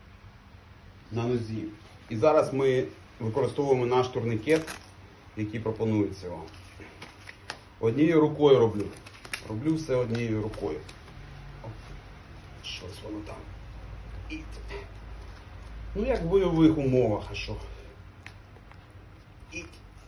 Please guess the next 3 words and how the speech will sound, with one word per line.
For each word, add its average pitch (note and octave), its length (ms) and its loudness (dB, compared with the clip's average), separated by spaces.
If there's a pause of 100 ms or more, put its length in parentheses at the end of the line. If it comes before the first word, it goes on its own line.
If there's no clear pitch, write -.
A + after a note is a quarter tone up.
(540)
А! - 340 -2 (1400)
Максимум. - 520 -8 (380)
Ой-ой. - 640 -12